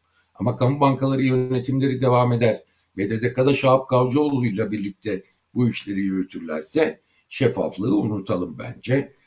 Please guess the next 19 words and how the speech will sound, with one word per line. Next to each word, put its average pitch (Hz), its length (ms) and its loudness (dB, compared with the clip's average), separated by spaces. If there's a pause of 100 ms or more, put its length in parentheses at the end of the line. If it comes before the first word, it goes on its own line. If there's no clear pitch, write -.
(140)
Ve 113 200 2
bu 117 80 -2
da 117 360 0 (220)
Merkez 104 520 0
Bankası'nın, 101 560 -4
hazinenin 107 460 -2
hatta 104 360 -2
maliyenin 104 540 -4
işlerini 90 680 -6
çok - 300 -2
da - 300 2
zorlaştırabilir. 104 1700 -2
Alacakları 107 640 -2
kararların 107 680 0
etkisini 107 640 -4 (340)
azaltabilir. 104 1120 0 (340)
E, 110 260 -2
böyle 104 360 4
bir 139 260 0